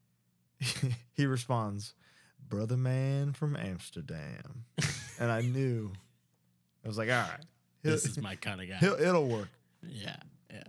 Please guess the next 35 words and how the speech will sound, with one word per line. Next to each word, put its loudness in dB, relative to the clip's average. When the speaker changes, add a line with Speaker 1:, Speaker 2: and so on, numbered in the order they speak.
Speaker 1:
Uh, 2
and 2
then 4
Speaker 2:
What's, 6
Speaker 1:
Andy, 4
of -2
course, 0
Speaker 2:
what's 2
Speaker 1:
who -2
Speaker 2:
cool 6
about 2
Sean, 2
not -2
to -6
interrupt, -10
Speaker 1:
Mm-hmm. -2
Speaker 2:
um, -6
I -6
think 0
we're 0
getting -2
a -4
little -2
Zoom -4
delay -6
today, -12
Speaker 1:
Mm. -2
Speaker 2:
um, -2
is 2
Sean 4
doesn't 4
really 2
understand -2
this -2
world. -10